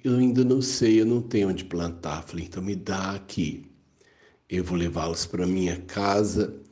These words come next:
eu vou colocá-los no chão. Eu quero que as raízes encontrem o profundo e as folhas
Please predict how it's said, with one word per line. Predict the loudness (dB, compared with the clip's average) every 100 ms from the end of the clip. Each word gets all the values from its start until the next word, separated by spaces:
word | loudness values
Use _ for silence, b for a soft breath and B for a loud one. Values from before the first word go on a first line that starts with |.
| B B B -12
eu | -10
vou | -6 -6
colocá-los | -4 -4 -4 -4 -2 -2 -2 -6
no | -6
chão. | -4 -2 -2 -2 -4 -8 -16 _ _ b b b b b
Eu | -20
quero | -10 -4 -2 -2 -6
que | -4 0 2 2 -2 -10 _
as | 0 4
raízes | 4 2 -4 -4 -6 -8
encontrem | -8 -8 -8 -2 0 0 0 -2 -2 -6 -10 -20 B B B B
o | -8
profundo | 2 4 4 2 -6 -2 -2 -2 -2 -6 -8 -16 b b b
e | -4
as | 2 2 2
folhas | -4 -4 -4 -4 -6 -4 -6